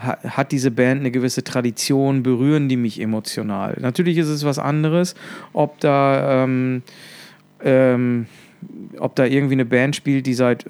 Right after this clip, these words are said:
fünf Jahren existiert und die, was weiß ich, zwei, drei Hammer-Alben rausgehauen haben, ähm, als wenn das eine Band ist, die mich in meiner Jugendzeit inspiriert hat oder die, die ich schon als Zwölfjähriger gehört habe. Das ist was anderes, wenn ich Iron Maiden sehe,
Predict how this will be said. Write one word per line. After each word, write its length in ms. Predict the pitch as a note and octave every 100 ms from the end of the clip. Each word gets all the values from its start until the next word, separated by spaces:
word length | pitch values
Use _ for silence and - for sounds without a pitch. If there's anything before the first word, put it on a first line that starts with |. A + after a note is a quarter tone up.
| -
fünf 320 | - D#3 -
Jahren 220 | C3+ C3
existiert 560 | B2 - - - D#3 D3+
und 100 | C3
die, 140 | C3 B2 - -
was 160 | B2+ B2+
weiß 120 | B2
ich, 120 | C3
zwei, 220 | - C3+
drei 240 | B2+ B2 A#2+
Hammer-Alben 460 | C#3 B2 C#3+ D3
rausgehauen 580 | A#2+ A#2 - A2+ A2 A2
haben, 240 | B2 E3 F#3 - - - - -
ähm, 440 | - C#3 C#3 C#3+ - -
als 220 | - C#3 C#3
wenn 100 | C#3+
das 160 | C#3
eine 100 | D3
Band 320 | B2+ B2+ C#3+ D3+
ist, 180 | C3+ C3+
die 80 |
mich 220 | C3+ C#3+ D#3+
in 80 |
meiner 180 | C3 C3
Jugendzeit 640 | B2+ C#3+ D3+ A#2+ - G#2+ G#2+
inspiriert 540 | G#2 - G2+ G#2 G2+
hat 100 | G#2
oder 180 | A2 A#2+
die, 260 | B2 B2 C3
die 180 | B2+
ich 300 | C3 - C3+
schon 320 | - C3 B2 B2
als 240 | A#2+ -
Zwölfjähriger 640 | - C#3+ D3+ C3+ A#2 A2 G#2
gehört 400 | G#2 G2+ - -
habe. 120 | - - - -
Das 80 | C3
ist 80 | B2+
was 180 | C3+ -
anderes, 360 | B2+ D3 D#3
wenn 100 | C3+
ich 120 | C#3 -
Iron 280 | A#2+ B2+ A#2+
Maiden 280 | B2+ D3 D3+
sehe, 420 | C3 C#3+ D3+